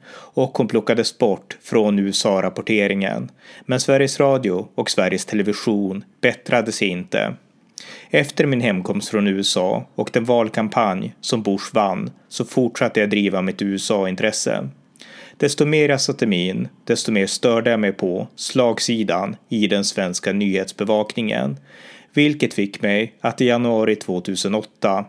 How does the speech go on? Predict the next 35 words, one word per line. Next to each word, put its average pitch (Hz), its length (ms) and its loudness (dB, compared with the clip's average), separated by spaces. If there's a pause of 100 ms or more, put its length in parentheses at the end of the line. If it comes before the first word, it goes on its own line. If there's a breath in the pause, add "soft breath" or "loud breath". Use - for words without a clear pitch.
haka 120 300 0
på 107 200 0
en 104 140 0
väns 120 360 0
idé 95 380 0 (160)
om - 300 -4
att 117 120 0
starta 101 400 0
en 98 100 0
U 98 120 0
S - 160 -4
A-blogg 101 640 0 (160)
för - 140 -2
att 120 180 2
ge 127 60 4
ett - 180 -4
mer 135 200 2
balanserat 104 640 0
perspektiv 95 760 -2 (300 loud breath)
på 117 240 2
amerikansk 101 540 0
politik 92 800 -2
än 107 220 0
vad 98 140 0
som 104 160 -4
gavs 87 420 -2
i 107 120 -2
svensk 85 440 -4
media. 92 560 -2 (580 loud breath)
Det 143 160 4
blev 127 200 2
början 90 560 0 (160)
på 120 100 0
amerikanska 95 680 0
nyhetsanalyser. 98 1300 -2